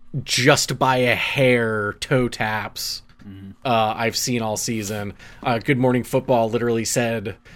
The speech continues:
Speaker 1: um, they can't do the toe drag swag segment anymore because nothing's gonna get better than those two catches because of how fucking close to the sideline he was.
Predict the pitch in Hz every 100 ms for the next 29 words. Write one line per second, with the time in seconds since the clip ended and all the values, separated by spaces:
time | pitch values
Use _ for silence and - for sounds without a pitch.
0 | - - 127 117 104 117 131 131 120 127
1 | 120 113 113 101 120 113 107 - 135 131
2 | 123 117 - 131 127 120 113 107 - 120
3 | 104 113 127 117 110 110 110 107 - -
4 | 127 110 120 110 90 113 123 131 110 107
5 | 127 110 127 - 120 113 107 110 107 110
6 | - - 110 123 113 117 104 101 101 -
7 | - - - 123 127 107 - 123 - 120
8 | 120 - 123 113 - 104 - 123 117 107
9 | 107 101 107 98 98 101 104 104